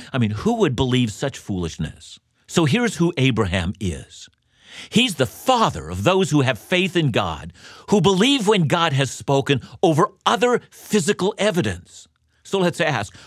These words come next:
what kind of faith did Abram have? First, his life is a life of faith in the face of struggle and hardship. I mean, do you think faith is easy? Well, if you do,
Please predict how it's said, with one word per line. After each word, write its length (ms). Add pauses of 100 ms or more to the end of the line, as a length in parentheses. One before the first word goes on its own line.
what 320
kind 440
of 120
faith 400 (220)
did 400
Abram 380
have? 540 (400)
First, 420 (200)
his 240
life 500
is 140
a 60
life 280
of 100
faith 440
in 120
the 80
face 360
of 80
struggle 400
and 100
hardship. 500 (440)
I 40
mean, 140
do 80
you 100
think 420 (100)
faith 440
is 180
easy? 340
Well, 260 (260)
if 280
you 260
do, 440